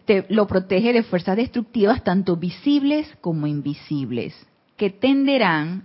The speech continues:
a apartar a dicho individuo, tenderán a apartar a dicho individuo del verdadero sendero que conduce a la maestría divina.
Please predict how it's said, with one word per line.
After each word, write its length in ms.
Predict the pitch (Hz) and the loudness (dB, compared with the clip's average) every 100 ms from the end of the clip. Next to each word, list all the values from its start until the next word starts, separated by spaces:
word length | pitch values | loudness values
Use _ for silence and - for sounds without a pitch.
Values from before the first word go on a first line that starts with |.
| - | -4
a 80 | 190 | -2
apartar 760 | 185 202 185 - 156 151 - | 0 -2 -2 -2 0 -2 -4
a 100 | - | -4
dicho 240 | 175 208 233 | -2 -2 0
individuo, 800 | 196 165 180 196 156 139 127 220 _ _ _ _ | 0 0 -2 -2 -2 -2 -4 -6 _ _ _ _
tenderán 680 | 180 156 156 156 160 170 208 | -4 -2 -2 -2 0 -2 -4
a 80 | 226 | -6
apartar 580 | 226 233 226 - 151 147 | -2 -2 -2 -4 -2 -2
a 80 | 143 | -2
dicho 240 | 165 196 | -4 -2
individuo 640 | 214 196 180 170 151 156 180 - - - | -2 -2 -2 -2 -2 -4 -6 -14 -20 -2
del 200 | 196 185 | 2 2
verdadero 520 | 185 185 180 185 214 | 4 4 2 2 0
sendero 520 | 208 170 170 180 196 | -2 -2 0 0 -2
que 140 | 190 156 | -4 -6
conduce 640 | 151 151 156 165 - 185 - | -4 -4 -4 -6 -6 -10 -8
a 40 | |
la 140 | 139 | -8
maestría 640 | 131 131 - - 151 151 156 | -6 -8 -10 -8 -4 -2 -2
divina. 460 | 143 139 135 135 | -4 -4 -6 -8